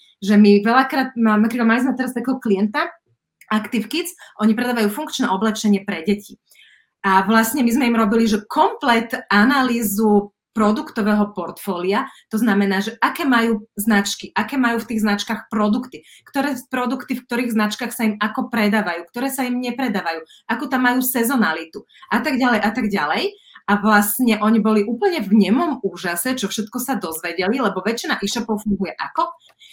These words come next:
Joj, treba nakúpiť všetko a veľa, aby si ľudia mali čo vyberať, potom na-, e, naberú peniaze, e,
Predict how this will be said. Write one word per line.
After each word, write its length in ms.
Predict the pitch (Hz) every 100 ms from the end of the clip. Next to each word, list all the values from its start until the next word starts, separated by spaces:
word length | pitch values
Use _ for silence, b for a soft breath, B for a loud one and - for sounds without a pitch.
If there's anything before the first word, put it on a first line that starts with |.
| b b
Joj, 460 | 269 359 311 240 262
treba 160 | 392
nakúpiť 400 | 311 285 262 226 233
všetko 480 | - 370 - 415 226
a 80 | 220
veľa, 400 | 220 285 349 240
aby 80 | 269
si 160 | 277
ľudia 240 | 254 277 233
mali 160 | 214
čo 160 | 214 214
vyberať, 460 | 190 202 240 349 -
potom 320 | 240 226 220
na-, 160 | 214
e, 320 | 220 214 208 208
naberú 320 | 208 254 208
peniaze, 720 | 208 208 226 233 226
e, 20 | 240